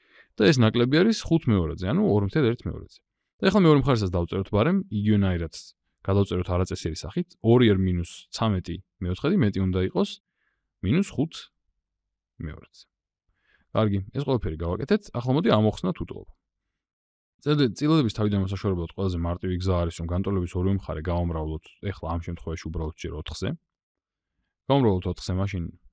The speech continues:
მნიშვნელები მოგშორდება. გვექნება ორივე მხარეს ოთხ ჯერ ეს გამოსახულების მნიშვნელობა და ვნახოთ, რას მივიღებთ.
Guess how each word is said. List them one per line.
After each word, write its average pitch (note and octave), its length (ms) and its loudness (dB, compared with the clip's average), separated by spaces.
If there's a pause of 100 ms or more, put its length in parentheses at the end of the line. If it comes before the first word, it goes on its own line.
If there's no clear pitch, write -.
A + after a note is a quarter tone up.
(160)
მნიშვნელები G2 960 0
მოგშორდება. F2 640 -4 (560)
გვექნება G2+ 380 0 (140)
ორივე G#2 240 0
მხარეს E2+ 280 -4
ოთხ F2+ 220 -4
ჯერ E2 220 -8 (560)
ეს F2+ 140 -10
გამოსახულების E2+ 640 -8
მნიშვნელობა F#2 400 -6
და F#3+ 100 0
ვნახოთ, C#3 260 -2
რას A#2+ 200 -4
მივიღებთ. D#2 340 -12